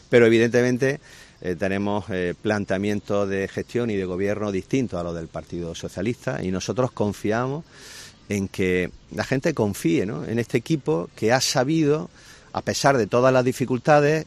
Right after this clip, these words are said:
no solo recuperar la confianza. Hoy el Ayuntamiento de Ejido y el municipio de Ejido destaca por las buenas noticias y por la buena gestión, yo creo que eso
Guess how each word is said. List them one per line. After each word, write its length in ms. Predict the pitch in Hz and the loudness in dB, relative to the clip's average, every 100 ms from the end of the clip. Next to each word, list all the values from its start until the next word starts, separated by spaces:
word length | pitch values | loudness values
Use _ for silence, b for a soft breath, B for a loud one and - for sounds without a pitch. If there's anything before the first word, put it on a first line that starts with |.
| - | -8
no 220 | 104 117 | -4 -2
solo 300 | - 139 127 | 2 4 6
recuperar 680 | 104 107 98 98 110 147 147 | 4 2 2 2 4 4 4
la 100 | 131 | 2
confianza. 760 | 135 120 131 143 135 - 135 - | 0 -2 0 0 0 -4 -6 0
Hoy 280 | 127 113 95 | 2 4 4
el 80 | |
Ayuntamiento 440 | 95 95 101 107 107 | 0 0 -2 0 0
de 140 | 104 | -2
Ejido 240 | 98 135 110 | -2 0 0
y 40 | |
el 60 | 90 | 0
municipio 480 | 90 101 104 101 | -4 -4 -2 -2
de 60 | 95 | -2
Ejido 280 | - 117 98 | -2 -2 -2
destaca 500 | 98 - 123 95 85 - | -4 -2 -2 -2 -8 -2
por 160 | 117 98 | -2 0
las 140 | 95 | 0
buenas 260 | 117 139 127 | 2 2 0
noticias 480 | 113 131 - 90 - B B | -2 -4 -6 -8 -10 B B
y 80 | 107 | 0
por 200 | 113 98 | 0 2
la 80 | |
buena 200 | 92 113 | 2 0
gestión, 440 | 117 120 - 160 165 | 0 -2 -2 -4 -4
yo 120 | 98 | -6
creo 140 | 101 | -4
que 60 | 95 | -4
eso 260 | - 98 | -4 -6